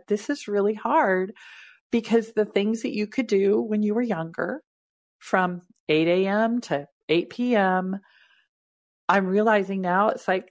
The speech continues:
no, it's not a limited amount of energy. I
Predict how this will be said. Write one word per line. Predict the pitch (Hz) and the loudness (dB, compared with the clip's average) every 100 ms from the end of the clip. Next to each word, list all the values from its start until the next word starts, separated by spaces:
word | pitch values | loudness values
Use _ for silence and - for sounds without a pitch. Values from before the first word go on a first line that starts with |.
| 196 | 0
no, | 262 277 - - | 0 0 -6 -4
it's | 180 - | -4 -2
not | 175 165 202 | 0 2 4
a | |
limited | 233 196 185 175 - 180 | 2 2 0 -2 0 0
amount | 175 165 160 | 2 0 0
of | 160 | -2
energy. | 160 156 175 160 151 165 220 | -6 -8 -8 -10 -8 -6 -6
I | 247 | -4